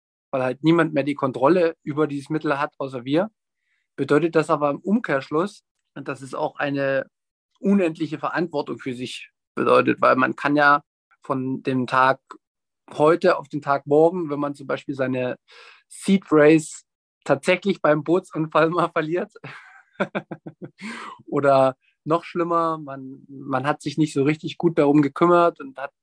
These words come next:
die Absicherung nicht gut gewährleistet, dass man, je nachdem, wie viel man da jetzt besitzt, in Zukunft vielleicht alles, was man besitzt, darin hat, von heute auf morgen verloren gehen könnte. Das ist ein, das ist eine Veränderung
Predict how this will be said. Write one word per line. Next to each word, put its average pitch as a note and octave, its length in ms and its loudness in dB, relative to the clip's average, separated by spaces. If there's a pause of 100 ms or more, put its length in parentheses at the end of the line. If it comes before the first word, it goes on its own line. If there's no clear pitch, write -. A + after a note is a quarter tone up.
(140)
die C#3 220 -12
Absicherung D3 640 -2
nicht D3 300 -6
gut E3 420 -4 (180)
gewährleistet, D#3+ 840 0 (720)
dass C3+ 220 -6
man, C3+ 460 -2 (140)
je C#3+ 240 0
nachdem, D3+ 360 2
wie C#3+ 80 -2
viel D#3+ 160 -2
man D3+ 200 0
da C3 440 4 (160)
jetzt - 380 -14
besitzt, C#3 420 -4
in C3+ 100 -6
Zukunft E3+ 400 2
vielleicht C#3+ 360 2
alles, F#3 600 2
was D#3 160 -4
man D#3+ 180 -2
besitzt, D#3+ 400 -4
darin D#3 340 -2
hat, E3+ 140 -4 (720)
von C#3+ 120 -2
heute D3+ 200 2
auf C#3 80 -4
morgen D3+ 260 -2
verloren C#3+ 400 -2
gehen C3+ 180 -8
könnte. D3 400 -4 (560)
Das C#3+ 300 -8
ist E3+ 200 -12
ein, E3 420 2
das D3+ 180 -16
ist D#3 100 -8
eine D#3+ 120 4
Veränderung C#3+ 640 2